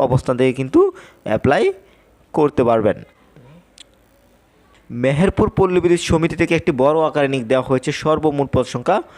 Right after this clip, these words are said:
বাহাত্তর জন। এখানে ভালোভাবে লক্ষ্য করুন, এখানে মোটামুটি অনেক জেলায় কিন্তু আবেদন করতে পারবেন। বাংলালিংক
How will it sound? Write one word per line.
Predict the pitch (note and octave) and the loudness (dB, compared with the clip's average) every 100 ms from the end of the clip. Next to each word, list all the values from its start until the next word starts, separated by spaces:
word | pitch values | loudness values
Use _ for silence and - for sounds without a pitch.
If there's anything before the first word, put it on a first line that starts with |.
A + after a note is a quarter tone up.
| - _ - | -20 _ -2
বাহাত্তর | A2 G#2+ - F#2+ E2+ | 2 2 -2 -4 -2
জন। | E2 - - - | -6 -8 -20 -8
এখানে | G2+ D#3 E3 D3 | -4 0 0 2
ভালোভাবে | C#3 C#3+ C#3+ C3 | 2 2 2 0
লক্ষ্য | B2 C3+ | -2 -2
করুন, | D#3 A2 - - | 0 0 -4 -6
এখানে | C3 C3 | -2 0
মোটামুটি | C3+ C#3 C3+ C3 C3+ B2+ - - - - - A#2 | 0 0 0 0 0 0 -4 -20 -20 -18 -4 -2
অনেক | D3 C#3 A#2 | 0 -2 -2
জেলায় | A#2+ B2+ B2 | 0 0 -2
কিন্তু | A#2 A#2 | -2 0
আবেদন | G#2+ G#2+ A2 | 0 0 -2
করতে | A2 G#2 F3+ E4+ - _ - | -2 0 -2 -2 -8 _ -4
পারবেন। | A2+ D#2+ C2+ - - _ _ _ - - | -4 -2 -4 -4 -20 _ _ _ -20 -4
বাংলালিংক | B2+ D3+ F#3 G3+ | -2 0 0 -2